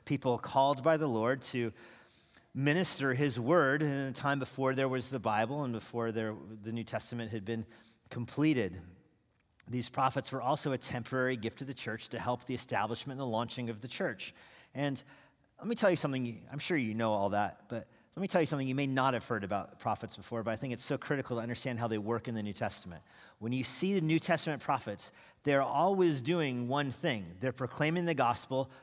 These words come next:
from the Jews to the Gentiles. There's a New Testament focus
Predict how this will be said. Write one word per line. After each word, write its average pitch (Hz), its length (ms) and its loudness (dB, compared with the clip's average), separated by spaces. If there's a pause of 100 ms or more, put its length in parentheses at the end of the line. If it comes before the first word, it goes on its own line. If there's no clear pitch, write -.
from 156 360 0
the 160 80 2
Jews 139 460 0
to - 180 -2
the 156 100 0
Gentiles. 120 1000 -2 (380)
There's 120 140 -4
a 127 60 -2
New 139 180 0
Testament 170 480 0
focus 131 540 0